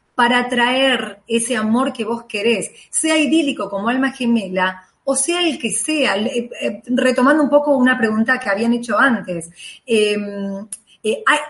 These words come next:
no es que hay una persona indicada, hay un montón. Hay un montón, por suerte.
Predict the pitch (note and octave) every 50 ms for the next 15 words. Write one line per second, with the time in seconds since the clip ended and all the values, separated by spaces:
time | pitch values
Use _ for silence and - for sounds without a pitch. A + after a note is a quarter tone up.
0 | - - - C#4 C#4 C#4+ F4+ G4 - D#4+ B3 A3+ - - - - F#4 F#4 F4+ D#4
1 | C4 A3 F3+ E3+ E3 - - - - F#3+ E3+ - - F#3+ F3+ F3+ E3+ E3 E3+ G#3+
2 | C#4+ F#4 G#4 G4+ F4+ C4+ A3+ D4 E4 F4 F4 D4+ A#3+ A3 G3 G3+ E3+ - _ _
3 | _ - B3 D4+ E4+ E4+ E4 D4+ C4 A#3 G#3+ G#3 G3+ G3+ G#3 - D4 D4 D4 C4+
4 | A3+ F#3+ F3 D#3+ D#3 E3 - _ _ _ _ _ - A3+ G#3+ A3+ A3+ - - D4+
5 | D4 C#4+ A#3 A3+ - - F3+ D#3+ D#3 D3 -